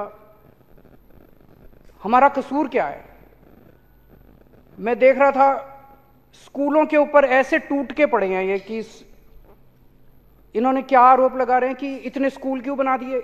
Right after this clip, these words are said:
इतने स्कूल क्यों बना दिए? तो स्कूल बनाना तो अच्छी बात है, किसी भी देश में स्कूल बनाना तो अच्छी बात है, बताओ क्या गलत करा? इनका दूसरा आरोप है स्कूलों में इतने कमरे क्यों बना दिए? अब कमरों में हम तो रह नहीं रहे, बच्चे ही रह, बच्चे पढ़ रहे हैं यार कमरों के अंदर, तुमको क्या तकलीफ है? बोले गरीबों के बच्चों के लिए इतने कमरों की क्या जरूरत है?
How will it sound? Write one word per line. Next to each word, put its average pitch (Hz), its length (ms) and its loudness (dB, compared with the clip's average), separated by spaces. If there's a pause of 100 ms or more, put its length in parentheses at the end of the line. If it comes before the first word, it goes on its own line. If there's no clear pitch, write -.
इतने 262 260 -8
स्कूल 254 280 -12
क्यों 262 160 -12
बना 254 260 -4
दिए? 254 200 -8
तो 254 120 -14
स्कूल 254 300 -14
बनाना 269 340 -8
तो 277 100 -12
अच्छी 277 220 -16
बात 277 240 -8
है, 262 60 -8
किसी 262 260 -16
भी 254 120 -14
देश 254 260 -10
में 254 80 -12
स्कूल 247 260 -16
बनाना 247 300 -10
तो 247 100 -10
अच्छी 240 220 -14
बात 240 180 -10
है, 226 60 -12
बताओ 226 240 -6
क्या 233 160 -6
गलत 220 300 -12
करा? - 160 -20 (920)
इनका 247 240 0
दूसरा 269 380 0
आरोप 269 280 6
है 277 60 4
स्कूलों 277 340 -2
में 285 120 0
इतने 285 220 -4
कमरे 262 300 0
क्यों 269 180 -10
बना 262 200 -2
दिए? 262 220 -12 (1080)
अब 240 140 -6
कमरों 285 280 2
में 302 120 0
हम 220 200 -4
तो 269 100 0
रह 226 200 2
नहीं 254 140 -2
रहे, 285 220 6
बच्चे 240 300 -2
ही 330 60 0
रह, 302 160 4
बच्चे 262 320 -4
पढ़ 254 220 2
रहे 294 140 4
हैं 254 160 -2
यार 196 180 2
कमरों 247 320 -2
के 254 100 -4
अंदर, 262 240 -2
तुमको 277 260 -4
क्या 302 220 -2
तकलीफ 262 380 -8
है? 262 60 -2
बोले 285 220 0
गरीबों 294 340 2
के 311 100 -4
बच्चों 302 280 -2
के 294 100 -6
लिए 302 100 -4
इतने 311 200 -4
कमरों 285 260 0
की 254 120 -12
क्या 262 160 2
जरूरत 190 320 -8
है? 147 100 -10